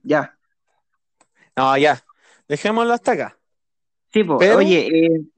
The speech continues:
Speaker 1: pero
Speaker 2: pero yo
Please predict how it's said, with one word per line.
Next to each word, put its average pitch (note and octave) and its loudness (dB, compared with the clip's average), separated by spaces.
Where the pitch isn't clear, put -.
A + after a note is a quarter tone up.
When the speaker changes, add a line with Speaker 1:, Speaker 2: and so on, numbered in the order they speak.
Speaker 1:
pero F3 -2
Speaker 2:
pero D#3+ -4
yo G3 -2